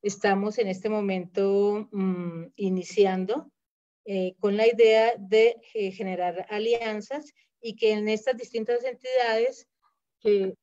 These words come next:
que tienen, digo, digamos que diversas misionalidades y considerando también la capacidad de, de gestión y de,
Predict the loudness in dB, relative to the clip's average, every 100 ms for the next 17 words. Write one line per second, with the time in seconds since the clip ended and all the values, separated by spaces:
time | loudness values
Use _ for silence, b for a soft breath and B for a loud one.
0 | -6 -2 2 2 2 0 2 0 -2 -4
1 | -6 -4 -2 -2 -4 -8 -4 -2 -2 -4
2 | -2 0 2 0 -4 -6 -2 0 -2 -8
3 | _ _ _ -2 2 2 2 0 0 2
4 | 4 4 4 0 -4 -16 _ _ _ _
5 | _ _ 0 2 4 2 0 -4 -4 -2
6 | 2 2 2 2 0 2 0 0 -2 -2
7 | -4 -10 -16 _ _ -6 -4 -2 -4 -4
8 | -2 -2 0 0 0 0 2 2 0 -2
9 | -2 -2 -2 -6 -8 0 2 2 0 -4
10 | -4 -4 -6 -8